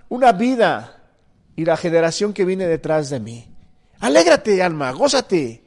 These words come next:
Todo está tranquilo. Todo está en orden.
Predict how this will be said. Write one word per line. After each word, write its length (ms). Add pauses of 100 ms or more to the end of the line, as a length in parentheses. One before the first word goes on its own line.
(500)
Todo 220
está 200
tranquilo. 600 (1000)
Todo 180
está 220
en 140
orden. 460